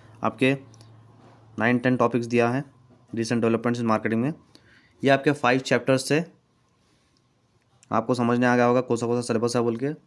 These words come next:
ऐसे ही मेरा वीडियोज़ आते रहेंगे कॉमर्स रिलेटेड,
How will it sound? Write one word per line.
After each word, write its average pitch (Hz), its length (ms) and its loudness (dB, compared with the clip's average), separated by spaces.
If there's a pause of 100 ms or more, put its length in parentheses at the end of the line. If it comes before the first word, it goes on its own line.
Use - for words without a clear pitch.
(560)
ऐसे 113 260 0
ही 131 120 4
मेरा 123 220 2
वीडियोज़ 117 360 0
आते 113 160 0
रहेंगे 120 240 0
कॉमर्स 117 360 -2
रिलेटेड, 117 380 0